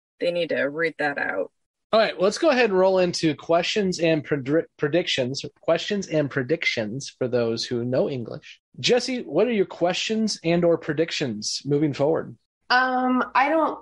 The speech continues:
Speaker 3: I guess my question is, I really wanna know, 'cause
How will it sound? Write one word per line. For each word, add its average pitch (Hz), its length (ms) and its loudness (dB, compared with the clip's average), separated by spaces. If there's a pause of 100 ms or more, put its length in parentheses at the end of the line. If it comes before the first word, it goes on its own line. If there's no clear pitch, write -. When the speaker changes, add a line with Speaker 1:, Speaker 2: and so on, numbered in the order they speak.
(180)
Speaker 3:
I 254 100 2
guess 294 240 2
my 233 140 2
question 226 500 0
is, 185 160 2
I 196 80 4
really 196 320 2
wanna 185 220 4
know, 175 600 2 (180)
'cause - 280 -4